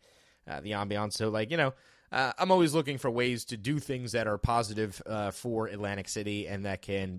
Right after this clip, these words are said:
build this community up. And, um, you know, it occurred to me, uh, of all the cities that exist in the world, this is one that literally has never had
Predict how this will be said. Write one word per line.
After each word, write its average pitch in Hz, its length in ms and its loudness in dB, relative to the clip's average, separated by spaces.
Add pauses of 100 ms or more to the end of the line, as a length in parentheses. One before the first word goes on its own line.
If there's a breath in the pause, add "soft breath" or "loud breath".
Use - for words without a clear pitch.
build 110 400 2
this 98 260 -4
community 95 500 -4
up. 101 200 -2
And, 92 220 -6 (440 soft breath)
um, 101 320 -2
you 110 100 -6
know, 107 120 -4
it 113 100 -4
occurred 175 360 -2
to 147 80 -4
me, 110 340 -2 (260)
uh, 104 400 0
of 110 160 -4
all 139 180 4
the 120 460 -4 (240)
cities 127 460 -4
that 104 120 -4
exist 110 400 -2
in 101 100 -6
the 95 80 0
world, 110 380 2
this 185 160 0
is 139 140 -2
one 127 240 -2
that 113 160 -2
literally 143 460 -2
has 104 240 -4
never 127 340 0
had 117 380 0